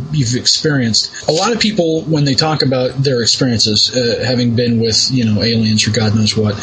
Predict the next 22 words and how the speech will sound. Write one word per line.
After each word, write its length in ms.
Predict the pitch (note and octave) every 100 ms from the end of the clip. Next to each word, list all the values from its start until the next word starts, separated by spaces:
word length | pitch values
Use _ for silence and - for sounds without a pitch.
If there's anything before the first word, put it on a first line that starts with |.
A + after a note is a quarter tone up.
| - - - - - - -
almost 320 | F#3+ G3 -
ninety-nine 480 | F3+ E3+ D#3+ D#3 D3
point 220 | D3 C#3
nine 180 | C#3+ C#3
percent 280 | C#3 D3+ C3
of 60 |
the 40 | B2
time 160 | C3 B2
they 100 | B2+
have 120 | B2
no 140 | C3
physical 340 | A2+ C#3 - B2
proof. 400 | - G2+ G2 - - -
They 100 | C#3
might 240 | C3 B2 A2+
have 140 | A#2+
a 60 | A2+
mark 300 | B2 B2+ A#2
that 160 | A2
they 80 | A2+
can't 240 | A2 A2+ A2
explain. 580 | - - A2+ A2 G#2